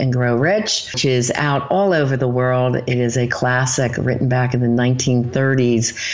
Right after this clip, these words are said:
And this, again, is part three of our business shows. If you've missed show one and two,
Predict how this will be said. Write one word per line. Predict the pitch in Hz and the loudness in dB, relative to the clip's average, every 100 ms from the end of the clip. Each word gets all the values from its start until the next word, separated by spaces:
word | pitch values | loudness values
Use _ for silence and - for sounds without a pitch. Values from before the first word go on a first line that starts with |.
| - - | -8 -8
And | - 123 120 123 | -2 0 2 0
this, | 131 - | 0 0
again, | 131 123 135 135 135 | 0 0 0 0 0
is | - 127 | -2 -4
part | - 123 117 | -2 -2 -2
three | - 147 147 143 139 | -2 0 2 2 0
of | 131 123 - | 0 -2 0
our | 127 | 0
business | 117 143 143 147 - | 0 0 0 0 0
shows. | 147 135 | 0 2
If | 131 127 | 0 0
you've | 120 120 | -2 0
missed | 143 143 - - | 0 0 -2 -2
show | 131 - 131 | -2 0 0
one | 127 123 | 2 2
and | 123 | 0
two, | 123 185 180 175 | 0 0 2 0